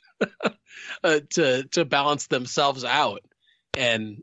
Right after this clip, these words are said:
and it was, it's also, I think that this is a really great opportunity to show that despite everything that's going on, and we're in the fourth episode of this already, Joel is still very much that broken man. We're just starting to see that,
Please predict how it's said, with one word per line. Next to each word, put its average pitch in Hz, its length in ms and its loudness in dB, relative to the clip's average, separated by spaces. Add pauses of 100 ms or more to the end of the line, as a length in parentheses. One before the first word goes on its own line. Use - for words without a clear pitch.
(120)
and 160 160 0
it 170 120 2
was, 175 180 0
it's 190 220 0
also, 214 360 2
I 147 140 2
think - 200 -2
that 151 160 -4
this 160 180 -2
is 147 100 0
a 143 80 2
really 180 280 2
great 147 280 0
opportunity 139 760 0
to 120 120 0
show 139 680 2 (340)
that 131 240 0 (420)
despite 170 460 2
everything 180 340 2
that's 151 160 0
going 147 280 2
on, 156 180 2
and 143 80 2
we're 127 100 2
in 123 80 0
the 123 60 2
fourth 160 380 0
episode 143 440 -2
of 110 100 -2
this 113 200 0
already, 110 380 2
Joel 165 360 4
is 147 100 0
still 165 500 2 (360)
very 165 300 0
much 156 240 0
that 143 220 0
broken 143 380 2
man. 127 320 0
We're 117 100 -6
just 139 200 0
starting 156 440 0
to 131 80 -4
see 139 260 -2
that, 117 340 0